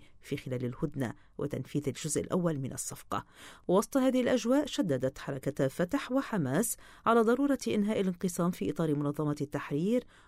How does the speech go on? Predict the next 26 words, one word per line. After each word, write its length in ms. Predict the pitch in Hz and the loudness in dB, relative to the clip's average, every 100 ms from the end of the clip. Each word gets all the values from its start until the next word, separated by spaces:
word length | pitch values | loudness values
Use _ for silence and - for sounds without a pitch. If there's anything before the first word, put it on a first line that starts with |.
| - | 0
وانضمام 920 | 165 170 156 160 180 208 175 165 156 - | 4 4 4 0 0 0 0 0 -2 -4
كل 220 | 143 127 | -4 -2
الفصائل. 720 | 123 - - - - - - - - - | -4 -6 -8 -8 -8 -8 -10 -16 -20 -4
واليوم 500 | - 160 156 170 196 | 4 4 4 2 2
ناقش 420 | 170 147 147 - 151 | 2 0 -2 -2 2
وزير 500 | 147 147 131 127 135 | 2 2 0 0 -2
الخارجية 420 | - 170 175 202 | 0 0 2 2
الأمريكي 480 | 202 196 196 214 202 | 2 0 0 0 0
أنتوني 240 | 190 190 | 0 0
بلينكين 560 | 175 202 175 151 208 226 - - - | 2 2 2 2 2 0 -6 -18 0
والعاهل 540 | 143 143 156 190 160 | 2 2 2 2 2
الأردني 640 | 127 - 233 - 196 196 233 | 0 0 -4 0 2 2 0
جهود 240 | 156 139 | 0 -2
تسريع 460 | - 139 - 160 120 - - | -2 -4 -2 -2 -2 -12 -12
تدفق 440 | 123 143 - 247 | -2 -2 -2 -2
المساعدات 840 | 247 226 226 190 147 131 120 147 - | 0 2 0 -2 -2 0 0 0 -2
إلى 240 | - 170 | -4 -4
غزة، 400 | 147 117 - 123 - - - - | -4 -6 -6 -6 -8 -18 -8 -4
وحذر 400 | 180 226 214 202 | 0 2 2 2
العاهل 380 | 180 185 185 | 2 2 2
الأردني 480 | 170 147 151 143 151 | 0 0 0 0 0
من 100 | 147 | -2
خطورة 420 | 143 151 156 151 147 - - | -4 -6 -4 -4 -4 -6 -4
أي 340 | 233 202 185 151 | -4 -4 -4 -4
عملية 400 | 135 127 147 127 | -4 -2 -4 -4
عسكرية 880 | 123 151 185 - 170 143 135 131 127 | -4 -4 -6 -4 -2 -2 0 -2 -2